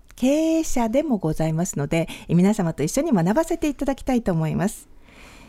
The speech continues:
さて、三月になりました。いよいよ年度末ですね。えー、頑張っていきましょう。今朝のゲストアドバイザーです。中小企業庁、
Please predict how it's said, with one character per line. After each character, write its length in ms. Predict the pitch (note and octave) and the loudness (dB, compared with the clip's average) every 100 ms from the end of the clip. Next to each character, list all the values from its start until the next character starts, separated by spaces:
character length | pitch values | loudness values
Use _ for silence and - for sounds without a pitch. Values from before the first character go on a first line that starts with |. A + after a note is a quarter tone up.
| - | -2
さ 160 | D#4+ | -2
て、 180 | - - - | -2 -6 -12
三 380 | - G3+ F#3+ F3 | -2 2 2 0
月 260 | D#3+ - | -2 -6
に 140 | D3 C#3+ | -6 -4
な 100 | C#3+ | 0
り 120 | G#3 | 2
ま 140 | B3 C#4 | 2 2
し 80 | |
た。 240 | - G3 - - | -2 -4 -6 -4
い 80 | |
よ 140 | E3 D#3 | -2 0
い 60 | |
よ 140 | C#3+ C#3 | -2 -2
年 360 | C#3 C#3 E3+ | -2 2 4
度 120 | G3+ G#3+ | 4 4
末 380 | G#3+ G3+ G3 | 2 0 0
で 160 | F#3+ G3+ | 2 0
す 180 | - D#3+ | 0 0
ね。 480 | D#3 F3 F#3 F3+ F3+ - - - | 2 2 2 0 -4 -14 -16 -4
え 1300 | E3 D#3+ D3+ D3 C#3+ C#3 C#3 C3+ C3 B2+ B2 A#2 A#2 - | 0 0 0 0 -2 -2 -4 -4 -4 -4 -4 -4 -6 -4
ー、 20 | |
頑 120 | D3 | -2
張 80 | D3 | -2
っ 20 | |
て 80 | - | -4
い 40 | |
き 80 | D#3 | -4
ま 80 | C#3+ | -2
し 120 | D3 | -2
ょ 40 | |
う。 20 | C3 B2 - - - - - | -4 -6 -8 -18 -20 -18 -2
今 80 | F3 | 0
朝 160 | F3+ | 0
の 100 | D#3+ | -2
ゲ 140 | D3 D#3 | -2 -4
ス 80 | |
ト 100 | - | -2
ア 100 | A#3 | 0
ド 80 | A3 | 0
バ 160 | A#3+ C4 | 0 0
イ 60 | A#3 | 0
ザ 120 | E3+ | -2
ー 60 | |
で 140 | D#3 F#3 | -2 -4
す。 160 | - - - - - | -4 -14 -20 -20 -4
中 160 | A3+ A3 | 0 2
小 140 | G#3+ | 2
企 240 | G3+ G3+ | 0 2
業 180 | G3 G3+ | 2 2
庁、 300 | G3 D#3+ C3+ | 0 -2 -2